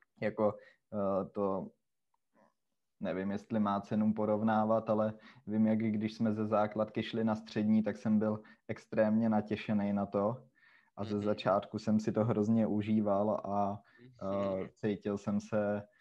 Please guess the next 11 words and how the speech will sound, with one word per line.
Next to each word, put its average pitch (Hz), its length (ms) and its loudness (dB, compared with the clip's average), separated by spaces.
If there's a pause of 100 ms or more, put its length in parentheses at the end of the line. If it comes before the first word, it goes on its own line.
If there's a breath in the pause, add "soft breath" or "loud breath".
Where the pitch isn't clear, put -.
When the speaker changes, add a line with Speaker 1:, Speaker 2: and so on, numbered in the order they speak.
(120 soft breath)
Speaker 1:
hrozně 107 460 0
svobodně, 107 880 0 (200)
eh, 101 420 -2
na 104 140 -2
Gimplu, 107 560 -2
Speaker 2:
<laughs> 110 140 -8
Speaker 1:
nebo 104 240 0
s-, - 100 -6
určitě 107 600 -2
jako 104 240 2
jsem 107 320 2